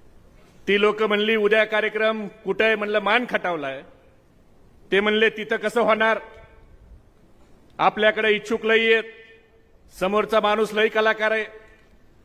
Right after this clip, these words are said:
मी म्हणलं, "काळजी करू नका, एखाद्याची तिरडी उचलायची असली तर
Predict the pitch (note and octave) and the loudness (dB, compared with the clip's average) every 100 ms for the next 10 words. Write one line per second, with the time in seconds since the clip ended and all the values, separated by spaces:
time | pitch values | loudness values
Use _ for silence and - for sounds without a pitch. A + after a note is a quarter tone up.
0 | - D3+ F#3+ G#3 G#3+ G#3 F#3+ G3 G#3+ A3 | -10 -2 0 2 0 2 0 0 -4 -2
1 | G#3+ G#3+ A3 G#3+ G#3 - - - - - | -2 -2 0 0 -2 -10 -20 -20 -20 -20
2 | - D#3+ G3 - G#3 G#3+ G3+ A3 A3 G#3 | -10 -2 0 2 2 0 -2 -6 -2 -2
3 | G3 A3 G#3+ A3 A3 A3 A3 G#3 A3 A3 | 0 0 -2 0 0 0 0 0 -2 -2